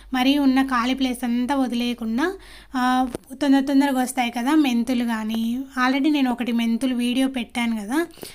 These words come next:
అలా మెంతులు కానీ ఏదైనా కొత్తిమీర కానీ, ఆ, మనకు ఏదైనా పుదీనా కానీ అలా వేసుకోవచ్చు అనమాట.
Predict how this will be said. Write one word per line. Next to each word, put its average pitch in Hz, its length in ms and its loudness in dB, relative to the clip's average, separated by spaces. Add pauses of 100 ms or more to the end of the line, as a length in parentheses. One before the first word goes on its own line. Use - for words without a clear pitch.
(260)
అలా 269 160 4
మెంతులు 262 500 4
కానీ 226 440 0
ఏదైనా 247 240 -2
కొత్తిమీర 247 580 -2
కానీ, 220 440 -4 (440)
ఆ, 277 140 4
మనకు 254 520 0
ఏదైనా 247 300 0
పుదీనా 247 480 -2
కానీ 240 300 0
అలా 269 260 0
వేసుకోవచ్చు 233 600 -4
అనమాట. 220 280 -4